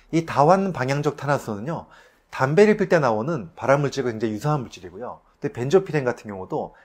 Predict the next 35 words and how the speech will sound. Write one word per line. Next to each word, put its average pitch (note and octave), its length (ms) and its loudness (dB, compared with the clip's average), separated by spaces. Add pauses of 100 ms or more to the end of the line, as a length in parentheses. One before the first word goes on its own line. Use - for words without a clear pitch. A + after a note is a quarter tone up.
(100)
굉장히 E3+ 420 2
발암 C#3 280 2
가능성이 C3+ 340 -2
높은 A2 340 -2
물질입니다. F#2 640 -8 (220)
그래서 D3 200 -2
실제적으로 F#3 440 2
연구 C3+ 240 4
결과에 A#2+ 300 2
따르면 A#2 580 -4 (380)
요리를 D#3+ 260 2
자주 B2+ 320 -4
하는 A#3 160 2
사람들이 E3 460 0
그렇지 E3 220 -2
않은 C3+ 180 -2
사람들에 D#3 400 0
비해서 F#2+ 600 -10 (340)
이 C3 160 -4
폐암에 G#3+ 400 2
걸릴 C#3+ 300 2
위험률이 A#2+ 440 0
삼점사 F#3 720 -2
배에서 C#3 260 0
많게는 C#3 580 -2 (380)
여덟 F3 240 6
배까지 F3 280 6
증가한다는 A#2+ 560 0
연구 G2+ 140 -6
결과들이 G2 320 -6
있습니다. - 480 -18 (140)
자, G2+ 140 -14
그렇기 A2+ 260 -8
때문에 A#2+ 320 -4
사실 C#3 440 -6